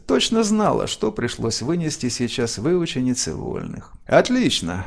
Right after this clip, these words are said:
устало выговорила Клара. Неакрис молча протянула Тави полную флягу,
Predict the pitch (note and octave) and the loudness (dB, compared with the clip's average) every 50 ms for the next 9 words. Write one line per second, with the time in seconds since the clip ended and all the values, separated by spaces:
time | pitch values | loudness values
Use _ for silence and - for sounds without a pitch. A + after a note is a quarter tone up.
0 | - - - G2+ - - - A2+ A2 A2+ A2+ A#2 A#2 A#2 A#2 A2+ A2+ A2+ A#2+ A#2+ | -8 -8 -6 -4 -4 -2 0 0 2 2 2 0 0 2 2 2 4 4 4 2
1 | B2+ B2+ - - C#3 A2+ F#2 - - B1+ - - - - - - B2 F3+ A3+ A#3+ | 2 0 0 0 2 2 2 2 0 -4 -8 -10 -12 -10 -6 -2 0 2 2 0
2 | A3+ - C#3+ C3 - - A#2 A#2+ A#2 G#2+ - - - - G#2+ A2+ - A#2 A2+ A#2 | 0 -2 -2 -2 -2 0 0 0 0 0 0 -2 -2 -2 -2 -2 0 0 0 2
3 | A#2 A#2 A#2 A#2 - - G#3+ G#3 F#3+ F3 D3+ - - F#3 F#3+ E3+ C3+ A#2+ A#2+ A2 | 2 2 2 0 0 0 0 0 0 0 -2 -2 -2 -2 0 0 2 2 0 0
4 | G#2 - F#2+ G2+ G2 E2+ B1 - D#2 - | -2 -4 -6 -6 -6 -6 -6 -8 -10 -10